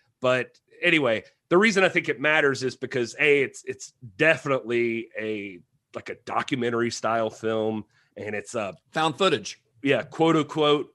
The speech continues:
Speaker 1: based on a true story. And, uh, yeah, and anyway, and B, it also kept everybody motivated, or, or Hinkle and, uh, and Hooper motivated because it was succeeding, like, it was killing it.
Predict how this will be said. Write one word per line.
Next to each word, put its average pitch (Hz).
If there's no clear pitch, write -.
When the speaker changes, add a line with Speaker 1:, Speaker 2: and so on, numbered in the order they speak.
Speaker 1:
based 139
on 139
a 127
true 135
story. 127
And, 113
uh, 101
yeah, 104
and 107
anyway, 117
and 117
B, 156
it 135
also 135
kept 131
everybody 110
motivated, 110
or, 113
or 110
Hinkle 117
and, 98
uh, 98
and 117
Hooper 117
motivated 104
because 101
it 143
was 123
succeeding, 98
like, 95
it 110
was 82
killing 101
it. 85